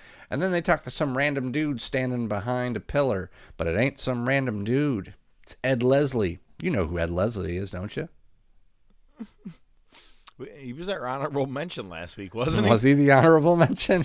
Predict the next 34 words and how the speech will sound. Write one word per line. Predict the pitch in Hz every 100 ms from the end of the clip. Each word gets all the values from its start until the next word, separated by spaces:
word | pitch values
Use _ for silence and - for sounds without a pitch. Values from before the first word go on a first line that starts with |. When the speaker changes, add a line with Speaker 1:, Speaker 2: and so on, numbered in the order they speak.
| -
Speaker 1:
<laughs> | 254 -
Yeah, | 156 113
pretty | 110 - 131 127
Speaker 2:
He |
Speaker 1:
much. | 127 98 85
Speaker 2:
sure | 180 175 170 170 175
was. | 180 196 226 202 202 -
Speaker 1:
Yeah, | 123 113 90
it's | 110 120 -
fucking | 160 143 135
Brutus | 110 110 101 -
Beefcake. | 90 82 - 80 80 - - -
So | - 98 95
I | 107 131
can't | 131 - 120 117
wait. | 101 98 101 87 -
I'm | 92 80
lying | 82 82 78 78 80 -
to | -
see | 90
where | 80 78
that | 76
goes. | 104 110 107 - _ - -
Uh, | 131 -
it | 147
ends | 143 143
in | 135
a | 120
schmoz | - 107 104
between | 92 - 98
Sherry | 87 98 87 85
and | 82 80
Parker. | - 85 85 92 85 - - - _ -
Uh, | 78 80